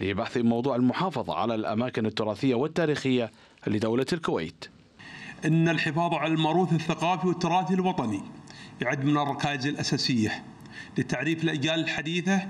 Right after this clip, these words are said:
Speaker 2: بتاريخ الآباء والأجداد الذين كافحوا من أجل بناء الكويت اليوم، ولذلك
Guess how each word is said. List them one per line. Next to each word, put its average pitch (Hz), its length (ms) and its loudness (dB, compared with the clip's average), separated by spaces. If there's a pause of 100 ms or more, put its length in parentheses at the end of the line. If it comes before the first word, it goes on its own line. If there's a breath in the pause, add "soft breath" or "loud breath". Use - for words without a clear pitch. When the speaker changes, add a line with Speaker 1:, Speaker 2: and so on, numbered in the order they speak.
(260 loud breath)
Speaker 2:
بتاريخ 143 420 -2
الآباء 143 360 0
والأجداد 120 520 0 (1120 loud breath)
الذين 143 440 2
كافحوا 170 480 2
من 170 120 4
أجل 180 440 2 (240)
بناء 151 260 2
الكويت 147 400 0
اليوم، 139 420 0 (600 loud breath)
ولذلك 147 720 0